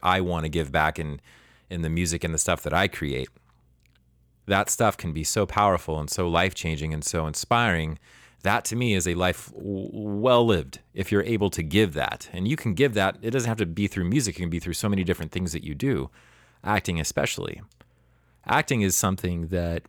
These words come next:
when it's, it can, I, <laughs> I just saw this interview with Christian Bale, actually, and it really hit home for me. He's like, "It can be the best experience in your life, or it can be an absolute <laughs> catastrophe nightmare."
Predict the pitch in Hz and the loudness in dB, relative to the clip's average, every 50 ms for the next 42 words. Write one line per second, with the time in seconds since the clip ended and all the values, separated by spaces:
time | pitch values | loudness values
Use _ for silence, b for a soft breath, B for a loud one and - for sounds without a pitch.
0 | _ _ _ _ _ _ _ - - - _ - 110 98 98 95 92 92 87 - | _ _ _ _ _ _ _ -20 -20 -18 _ -6 -2 0 0 2 2 0 0 -2
1 | - - - - - - 80 82 - - 110 101 95 92 - - - - 101 104 | -4 -4 -4 -6 -8 -8 -6 -6 -2 0 0 0 0 0 -2 -4 0 2 2 4
2 | 95 - - - 131 113 123 147 - - 151 120 113 117 110 107 - 117 101 98 | 4 2 2 2 0 2 2 2 4 6 6 6 6 6 6 4 4 4 2 2
3 | 95 87 92 90 90 87 87 - - - 98 - - - 87 80 78 82 87 87 | 2 2 2 2 2 0 -2 -4 -2 -2 -2 -2 -2 -2 -2 2 2 2 4 4
4 | 80 80 80 78 78 - - - 85 78 80 76 - - _ _ _ _ _ _ | 2 0 0 -2 -4 -6 -4 -4 -2 -2 -2 -4 -8 -12 _ _ _ _ _ _
5 | _ _ _ _ _ _ _ B B B B B B B B B B B B - | _ _ _ _ _ _ _ B B B B B B B B B B B B -4
6 | 92 90 90 92 73 92 110 110 113 110 104 92 98 98 - 82 95 92 85 - | -2 0 2 2 0 2 2 4 4 6 4 4 2 2 0 0 0 -2 -2 -2
7 | 87 82 85 80 82 92 85 95 87 82 - 113 107 - - 117 101 95 92 98 | -4 -4 -2 -2 -2 -2 0 2 0 0 0 -2 -6 -2 -2 -2 0 0 2 2
8 | 95 92 92 90 90 87 87 - - - 90 82 90 82 78 80 104 101 101 - | 2 2 2 2 2 0 0 -2 -4 -10 -6 -4 -4 -4 -2 0 0 0 2 0
9 | - - - - - - 104 95 95 95 92 92 90 - - 85 85 82 82 82 | 0 0 0 -2 -2 0 0 0 2 2 0 0 -2 -2 -2 -2 -2 0 0 0
10 | 85 85 85 82 82 - - - - 92 85 85 82 - - 85 80 80 78 82 | 0 0 0 -2 -4 -6 -10 -8 -2 0 0 0 0 -2 -4 -4 -4 -4 -2 -2
11 | 80 80 80 80 80 - - 90 82 - - 90 90 90 - - - 90 82 82 | -2 -2 -2 -4 -4 -4 -6 -10 -10 -8 -4 -2 -2 -2 -2 -4 -4 -4 -4 -4
12 | 76 - - 98 - - - 139 120 - - - - 120 - - - 131 - 139 | -4 -6 -4 0 0 0 2 2 0 0 0 0 0 -2 -2 0 0 0 0 0
13 | 107 113 117 107 104 92 - - 98 98 85 - 104 90 - | 0 0 0 0 0 -2 -4 -6 -4 -2 0 0 0 0 0